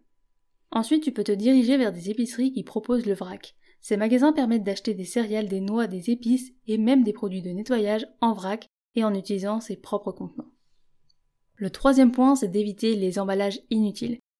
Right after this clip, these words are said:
Opte pour des produits qui ne sont pas préemballés.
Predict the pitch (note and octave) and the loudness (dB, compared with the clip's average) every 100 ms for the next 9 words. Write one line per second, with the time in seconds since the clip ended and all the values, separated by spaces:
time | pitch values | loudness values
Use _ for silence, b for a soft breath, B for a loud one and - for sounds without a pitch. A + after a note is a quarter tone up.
0 | - C#4 D4+ A#3 A#3 G#3 F#3+ - B3+ A#3+ | 4 4 4 -6 -2 -2 -2 -2 2 4
1 | D4+ D4+ G3 F3 F3+ E3 C4+ C#4 C4 B3 | 4 2 -4 -6 -10 -2 -2 0 -2 0
2 | G#3 F#3+ B3 | 0 0 -2